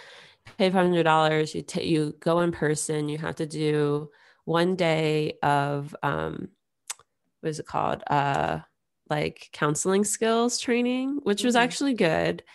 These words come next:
Speaker 2: Okay.
Speaker 1: Um, and they put you into these groups and you kinda learn, like, listening skills and, like, empathy skills and shit like that. Um, and then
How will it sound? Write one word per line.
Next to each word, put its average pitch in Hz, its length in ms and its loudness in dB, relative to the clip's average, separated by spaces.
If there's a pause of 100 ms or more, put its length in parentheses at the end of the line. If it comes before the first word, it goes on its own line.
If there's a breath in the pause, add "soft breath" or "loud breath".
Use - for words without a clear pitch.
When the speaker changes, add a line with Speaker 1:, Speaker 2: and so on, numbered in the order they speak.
(200 loud breath)
Speaker 2:
Okay. 165 240 -8
Speaker 1:
Um, 170 280 4
and 170 140 4
they 165 100 4
put 175 180 -2
you 180 140 0
into 175 260 -2
these 160 260 -4
groups 226 480 0
and 175 140 0
you 160 100 -2
kinda 165 260 0
learn, 156 520 2
like, 156 340 -6 (120)
listening 202 540 0
skills 151 560 0
and, 151 100 -2
like, 151 200 -2
empathy 202 520 -2
skills - 560 -4
and 165 120 -6
shit - 160 -4
like - 220 -4
that. 90 320 -2 (540 loud breath)
Um, 151 640 2 (120)
and 165 220 4
then 151 600 2